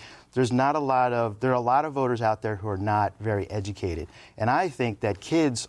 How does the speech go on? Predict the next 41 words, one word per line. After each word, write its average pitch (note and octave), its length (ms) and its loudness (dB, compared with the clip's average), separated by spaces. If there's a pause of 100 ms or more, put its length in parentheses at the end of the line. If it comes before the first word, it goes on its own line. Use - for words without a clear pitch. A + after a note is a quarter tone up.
are A2+ 120 0
way B2+ 360 2
more D3 200 0
curious A#2+ 460 0
than G2+ 160 -2
adults. F#2 480 -4 (260)
And A#2 80 0
I D3+ 120 2
think, C#3+ 320 -2
can D#3 120 0
you F3+ 60 4
imagine D#3 560 0 (320)
a A2+ 160 0
town C3 340 0
hall B2+ 320 2
with A2+ 180 -8
President A#2+ 440 -2
Trump B2 300 0 (260)
and G#2+ 100 -2
a G2+ 40 0
bunch A2+ 280 -4
of G2+ 100 -8
middle A#2 260 0
schoolers C3+ 600 0 (300)
and A2 220 -2 (320)
the B2 100 0
types A#2 320 -2
of A2+ 100 -8
questions B2 400 -4
that A#2 140 -8
they G#2+ 120 2
would A2+ 160 0
ask? A#2+ 400 0 (200)
Um, G#2 420 0
so - 300 -2 (520)
I D#3+ 100 2
think D#3+ 140 -2
it's A2+ 100 -2
a G#2 40 -6
great G#2+ 180 0
idea. E2 300 -6